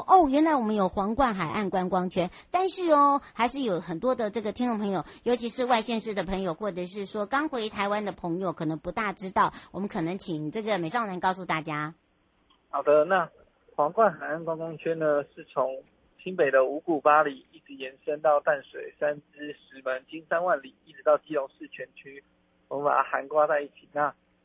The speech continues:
Speaker 2: 这个海岸线呢，形状就像是一顶皇冠，然后刚好也有，有我，我们的女王，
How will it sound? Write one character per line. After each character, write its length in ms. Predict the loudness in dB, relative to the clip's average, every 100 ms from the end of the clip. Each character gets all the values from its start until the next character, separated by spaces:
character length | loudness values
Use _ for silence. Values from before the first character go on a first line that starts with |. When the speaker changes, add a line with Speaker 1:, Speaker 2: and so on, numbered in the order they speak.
| _
Speaker 2:
这 80 | -6
个 140 | -4 -4
海 120 | -2
岸 200 | -2 -4
线 180 | -8 -8
呢， 140 | -8
形 200 | -10 -14
状 180 | -6 -4
就 100 | -4
像 200 | -6 -6 -6
是 180 | -12 -12
一 120 | -12
顶 160 | -14 -16
皇 240 | -8 -6 -6 _
冠， 220 | 2 2
然 80 | 0
后 60 | -2
刚 160 | 0 0
好 120 | -2
也 160 | -2
有， 160 | -2 -2 -2 -4 -6
有 200 | -2 -2 -4
我， 120 | -12 -10
我 100 | -10
们 140 | -10 -2
的 220 | 2 2
女 180 | -2 -10
王， 220 | -4 -4